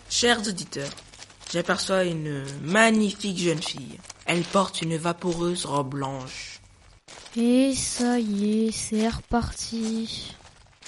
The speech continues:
Speaker 1: Elle tient dans ses mains, mais oui, c'est un appareil photo. Regarde,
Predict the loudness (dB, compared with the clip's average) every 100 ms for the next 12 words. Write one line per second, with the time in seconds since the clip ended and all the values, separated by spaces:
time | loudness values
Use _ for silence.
0 | -18 -4 -2 -2 2 2 4 0 0 0
1 | 0 -2 -8 -20 -20 -20 -8 -4 0 2
2 | 0 0 -10 -20 -20 -20 -18 -6 -2 2
3 | 2 2 0 2 -2 2 2 2 -4 -20
4 | -20 -20 -20 0 4 6 6 4